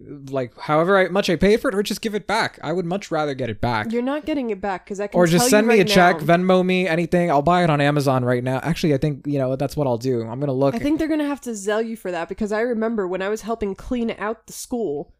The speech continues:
Speaker 2: at what, so
Speaker 1: They're
Speaker 2: af-
Speaker 1: probably, they're probably really old by now too, like, really old. They probably, like, write
Speaker 2: No,
Speaker 1: checks for
Speaker 2: yeah.
Speaker 1: three dollars and seventy-five cents, you know?
Speaker 2: Like, what is
Speaker 1: Imagine
Speaker 2: it?
Speaker 1: that shit.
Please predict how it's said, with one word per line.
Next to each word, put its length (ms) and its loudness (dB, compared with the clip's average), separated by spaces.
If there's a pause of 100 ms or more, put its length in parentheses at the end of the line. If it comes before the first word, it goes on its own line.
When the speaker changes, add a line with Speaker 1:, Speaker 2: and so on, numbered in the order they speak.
(360)
Speaker 2:
at 240 -6
what, 360 -4
so 320 -4 (320)
Speaker 1:
They're 140 4
Speaker 2:
af- 60 0
Speaker 1:
probably, 260 4
they're 120 2
probably 220 6
really 320 4
old 340 2
by 160 4
now 220 2
too, 200 2
like, 140 2
really 260 4
old. 140 2
They 60 2
probably, 260 4
like, 160 4
write 220 4
Speaker 2:
No, 120 0
Speaker 1:
checks 240 2
for 120 0
Speaker 2:
yeah. 80 -6
Speaker 1:
three 180 0
dollars 360 4
and 100 -6
seventy-five 680 -2
cents, 540 -4 (680)
you 180 0
know? 360 2 (260)
Speaker 2:
Like, 320 -2
what 200 -4
is 60 2
Speaker 1:
Imagine 340 2
Speaker 2:
it? 20 -2
Speaker 1:
that 240 2
shit. 460 -2